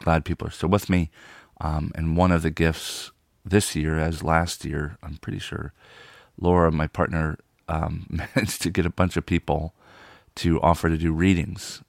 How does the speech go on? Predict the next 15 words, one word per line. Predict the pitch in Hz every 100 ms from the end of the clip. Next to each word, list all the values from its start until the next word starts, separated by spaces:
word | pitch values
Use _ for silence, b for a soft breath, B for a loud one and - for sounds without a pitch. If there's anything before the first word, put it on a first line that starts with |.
| -
um, | 85 82
friends | - 85 82 80
and | 73
family. | - 80 80 80
So, | - 78 78 - B B B B B
and | 85 -
I | 82 71 _ -
don't | 95 82
know | 82
when | 78 92 87
it | -
begins. | 80 78 80 -
I |
have | 85
to | -